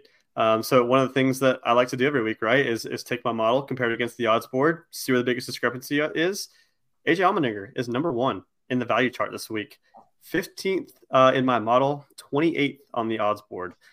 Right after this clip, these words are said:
uh, at a price of forty to one. Um, it's a guy that I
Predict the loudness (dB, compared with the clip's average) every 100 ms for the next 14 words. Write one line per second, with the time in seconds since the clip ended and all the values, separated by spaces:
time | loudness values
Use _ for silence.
0 | _ -4 0 2 2 0 2 0 -2 -4
1 | 0 2 2 2 2 0 -2 -6 _ _
2 | _ 2 2 2 -2 -6 -8 -2 4 6
3 | 4 2 2 2 2 2 0 -4